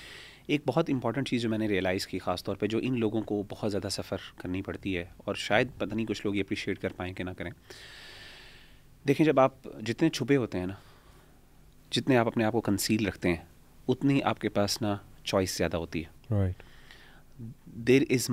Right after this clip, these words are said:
Speaker 1: more room for you to actually make decisions about yourself,
Speaker 2: Hmm।
Speaker 1: about your anything।
Speaker 2: Hmm।
Speaker 1: लेकिन the more you are exposed to the world, the more limited choices you have।
Speaker 2: Hmm।
Speaker 1: और उस टाइम फिर आप अपने डिसीजन मेकिंग की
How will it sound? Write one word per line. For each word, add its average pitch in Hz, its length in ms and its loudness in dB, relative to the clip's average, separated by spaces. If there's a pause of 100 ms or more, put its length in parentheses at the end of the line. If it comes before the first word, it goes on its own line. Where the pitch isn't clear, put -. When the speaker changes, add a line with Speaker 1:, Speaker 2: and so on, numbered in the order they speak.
Speaker 1:
more 123 240 4
room 127 300 0
for 113 160 6
you 113 140 2
to 95 200 -4
actually 107 400 -2 (100)
make 117 120 4 (100)
decisions 113 400 0
about 92 240 -2
yourself, - 640 -8
Speaker 2:
Hmm। 85 120 -2 (200)
Speaker 1:
about 160 160 6
your 202 140 0
anything। 139 340 4 (300)
Speaker 2:
Hmm। 95 140 0 (560)
Speaker 1:
लेकिन 143 280 4
the 120 100 4 (140)
more 160 320 10 (760)
you 113 140 2
are 131 140 6 (340)
exposed 147 540 4
to 117 60 6
the 101 100 4
world, 101 300 4 (880)
the 120 140 6
more 135 220 6 (460)
limited 120 400 6
choices 101 320 0
you 92 140 -2
have। 78 360 -8
Speaker 2:
Hmm। 98 140 2 (320)
Speaker 1:
और 127 140 -4
उस - 140 -4
टाइम 151 140 4
फिर 143 180 2
आप 117 280 2 (240)
अपने 123 220 -2
डिसीजन 117 400 0
मेकिंग 113 400 0
की 110 300 0